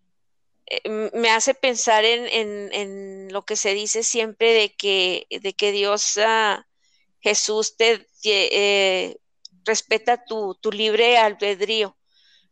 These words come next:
Así es, la gente que no quiere conocer de Jesús y de Dios,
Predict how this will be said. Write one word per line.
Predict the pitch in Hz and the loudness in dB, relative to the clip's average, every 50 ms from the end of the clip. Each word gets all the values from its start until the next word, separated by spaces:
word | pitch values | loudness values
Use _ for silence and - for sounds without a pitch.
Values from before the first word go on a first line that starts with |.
| _ - | _ -6
Así | - 190 202 202 - 226 226 226 | -4 -2 -2 -2 -2 0 2 4
es, | 233 226 220 208 | 4 2 2 2
la | 208 208 | 0 -2
gente | 202 - 208 214 - - 233 226 | 0 -2 -4 -4 -2 -4 -4 -2
que | - - 226 | 0 -2 -2
no | 214 208 196 - | -2 -2 -6 -6
quiere | - - 233 233 226 226 233 233 240 - | -6 -2 0 0 2 2 2 2 2 0
conocer | - 220 214 202 202 - - 214 208 196 190 | -2 -6 -6 -6 -8 -6 -4 -2 -2 -2 -2
de | 214 233 240 | -4 -4 -4
Jesús | 220 - 214 196 - - 202 214 220 226 226 220 - | -6 -8 -8 -6 -6 -6 -6 -6 -4 -4 -4 -4 -4
y | 226 220 196 | -6 -4 -2
de | 190 190 190 | -2 -2 -2
Dios, | 190 202 202 208 220 226 - - - | -2 -2 0 0 0 0 -2 -4 -10